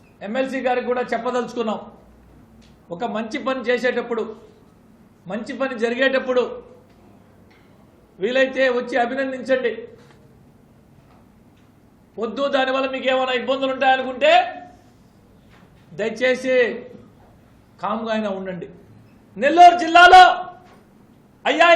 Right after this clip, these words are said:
యాదవులకు ఒక భవనం లేదు, ఒక యాదవ్ భవనం కట్టుకుంటాం పార్టీలకు అతీతంగా అని చెప్పి కుల పెద్దలు అందరూ వచ్చి యాదవ్ పెద్దలు, యాదవుల ప్రముఖులందరినీ కలిసి ఒక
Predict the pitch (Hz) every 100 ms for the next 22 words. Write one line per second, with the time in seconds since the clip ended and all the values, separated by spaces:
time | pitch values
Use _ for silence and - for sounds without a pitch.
0 | 302 320 339 349 330 320 285 302 339 330
1 | 330 330 359 359 - - - - _ _
2 | _ 208 247 226 254 302 269 262 277 269
3 | 240 247 262 254 240 214 220 269 247 208
4 | 240 254 233 220 214 208 214 220 202 -
5 | - - _ 208 262 247 214 226 190 214
6 | 240 226 226 277 339 339 - - - _
7 | _ _ _ _ _ _ _ 175 214 277
8 | 285 247 220 254 240 214 240 254 - 220
9 | 262 240 233 220 214 - 190 185 214 190